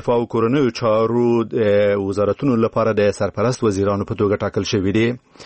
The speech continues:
خالد او صالح دواړه د پخواني ولسمشر حامد کرزي په حکومت کې د افغانستان د ملي امنیت د عمومي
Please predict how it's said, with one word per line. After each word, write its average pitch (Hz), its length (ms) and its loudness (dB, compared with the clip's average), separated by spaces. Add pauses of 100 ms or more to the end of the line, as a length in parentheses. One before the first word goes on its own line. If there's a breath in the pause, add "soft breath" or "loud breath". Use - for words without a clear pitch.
(460 loud breath)
خالد 117 280 2
او 120 120 0
صالح 120 320 2
دواړه 123 460 2
د 117 260 2
پخواني 113 280 -2
ولسمشر 104 520 -2
حامد 101 260 -4
کرزي 101 340 0
په 123 120 2
حکومت 120 400 0
کې 131 120 -2
د 107 80 0
افغانستان 101 380 -4
د 92 80 -2
ملي 95 260 0
امنیت 113 300 2
د 123 160 2
عمومي 113 420 2